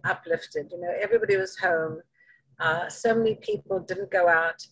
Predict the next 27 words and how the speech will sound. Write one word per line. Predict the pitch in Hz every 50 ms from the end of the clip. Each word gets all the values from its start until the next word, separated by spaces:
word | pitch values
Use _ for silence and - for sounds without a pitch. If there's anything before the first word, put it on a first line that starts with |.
| _ _ _ _
So | - - - 262
many | 269 262 220 190
people | - 226 196 - 185
didn't | - 190 175 175 160
get | 170 156 135 131 -
dressed. | - 190 214 185 - - - - - - - - -
You | 208 190
know, | 170
everybody | 165 170 185 190 226 233 220 214
was | 202 202
in | 208 190 185
their | 185 185 -
P | - - 214 196
Js | 175 - 190 185 180 185 185 170 160
and | 175 165 160
their | 160 160 165
sweatsuits. | 165 - - - 196 190 190 139 - - 190 185 180 185 180 -
And, | 180 160 160 156 - - - - - - - _ _ _ _ -
uh, | 180 170
just | 165 - 233 226 -
the | - 220 202
idea | 190 175 - - 180 190 190 190 185 - -
of | 170 170 170 165 165 - _ _ _ _ _ _ _ _ _ _ _ _ - 180
lighting | 185 190 190 226 226 - - 220 196 175
a | 175
candle | - - - 214 202 208 214 190 190 156 151 156
to | - - - 175